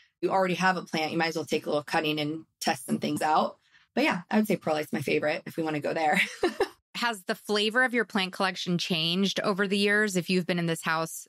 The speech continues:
Speaker 2: I think you said for ten years, so you've had this beautifully lit situation for a while. Like,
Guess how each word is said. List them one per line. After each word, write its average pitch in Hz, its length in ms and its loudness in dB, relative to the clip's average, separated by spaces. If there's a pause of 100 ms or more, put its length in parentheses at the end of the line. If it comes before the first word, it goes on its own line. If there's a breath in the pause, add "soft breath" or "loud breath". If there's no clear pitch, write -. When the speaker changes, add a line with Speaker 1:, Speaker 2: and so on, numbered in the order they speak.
Speaker 2:
I 180 60 0
think 175 180 0
you 165 60 2
said 160 220 -2
for 165 100 -2
ten 165 180 0
years, 160 240 2
so 185 80 0
you've 160 180 0
had 160 200 -2
this - 240 -6 (400 soft breath)
beautifully 180 400 2
lit 165 300 0 (420)
situation 175 640 -2
for 170 140 0
a 160 80 0
while. 156 400 0
Like, 160 260 -2